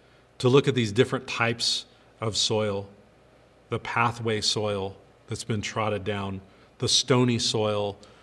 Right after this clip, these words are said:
where just below the surface there's a lot of other things involved in the life. There's a lack of discipline to clear the way for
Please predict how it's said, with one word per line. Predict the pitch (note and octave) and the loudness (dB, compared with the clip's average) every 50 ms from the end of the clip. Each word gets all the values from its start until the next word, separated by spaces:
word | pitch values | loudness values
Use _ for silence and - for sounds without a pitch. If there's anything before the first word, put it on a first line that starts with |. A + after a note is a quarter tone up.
| - - _ | -20 -18 _
where | - A#2+ A2 | -6 -6 -4
just | F2+ - C3 A#2 - - | 0 2 2 2 2 2
below | B2 A#2+ A2 A#2 A2+ | 0 0 2 2 2
the | A2 A2 G#2 | 0 -2 -4
surface | - - - A#2+ G#2 - - A2 G2+ - - - - | -2 0 0 0 0 -2 -4 -6 -6 -4 -4 -6 -4
there's | - A2+ G#2 F2 | -4 -6 -4 -2
a | A2+ G#2+ G2 - - - - - - _ - | -4 -4 -4 -6 -12 -20 -20 -20 -20 _ -6
lot | A2+ A2+ A2 A2+ A2+ | -2 0 2 2 2
of | A2+ G#2+ G2+ - - - - - - - _ - - - | 0 -4 -4 -8 -14 -20 -20 -20 -20 -20 _ -20 -10 0
other | - B2+ B2+ C#3 C3+ | 6 8 10 10 10
things | B2+ - - - C#3 C3 B2+ B2 A#2 A2 - | 8 4 2 2 4 6 6 4 4 2 0
involved | B2 A2 G#2 G2 A2+ A2 A2 A2+ A2 G2+ F#2+ G#2+ | 0 0 0 0 2 2 2 2 0 0 -2 -4
in | G#2+ G#2 | -4 -4
the | G#2 G2+ | -4 -2
life. | G2 G2+ G2+ G2 G2+ F#2+ - - | 0 0 0 0 -2 -4 -6 -8
There's | G#2 F2+ | -8 -6
a | G2+ G2+ | -4 -4
lack | G2 G2+ G#2 G#2+ G#2 - | -2 0 0 0 0 -4
of | A2+ F2+ F#2 F#2 | -8 -8 -6 -6
discipline | A#2 A2+ - - G#2+ - - A2 G2 G2 | -4 -4 -4 -6 -6 -6 -6 -6 -6 -6
to | G#2 | -8
clear | F#2+ - - - B2 A#2 A#2 G#2+ | -10 -10 -6 -4 -2 -2 -2 -2
the | G#2+ | -4
way | G2+ G2 G#2+ G#2+ G#2+ G#2+ G2+ F#2+ | -6 -6 -4 -4 -4 -4 -6 -8
for | - - - G2+ F#2+ F#2+ | -10 -10 -10 -8 -8 -10